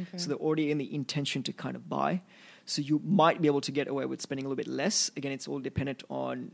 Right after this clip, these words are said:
Speaker 2: who's bidding and the auction, the whole lot.
Speaker 1: Mm.
Speaker 2: But, um, that's how kind of Facebook can work. Yeah.
Speaker 1: So is there still benefit? I guess there is still benefits of Google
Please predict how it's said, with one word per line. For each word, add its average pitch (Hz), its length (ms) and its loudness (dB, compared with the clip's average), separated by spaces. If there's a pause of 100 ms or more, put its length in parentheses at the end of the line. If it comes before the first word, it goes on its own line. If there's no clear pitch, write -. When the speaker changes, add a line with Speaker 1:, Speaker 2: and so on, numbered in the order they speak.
Speaker 2:
who's 135 220 -6
bidding 143 500 0
and 127 140 -6
the - 140 -6
auction, 143 320 -2
the 131 60 -4
whole 131 180 -2
lot. 147 400 -2 (340)
Speaker 1:
Mm. 170 280 -6 (200)
Speaker 2:
But, 139 500 2
um, 139 460 -2
that's 135 200 -6
how 135 80 -4
kind 131 160 -6
of 123 100 -8
Facebook 123 320 -8
can - 140 -4
work. 120 260 -8 (200)
Yeah. 107 200 -10 (340)
Speaker 1:
So 233 180 0 (720)
is 226 180 0
there 247 120 -2
still 220 480 -2
benefit? 190 420 0
I 185 220 -2 (140)
guess 233 160 -12
there 156 160 -8
is 151 140 -6
still 160 120 -8
benefits 147 420 -8
of 147 100 -12
Google 113 440 -8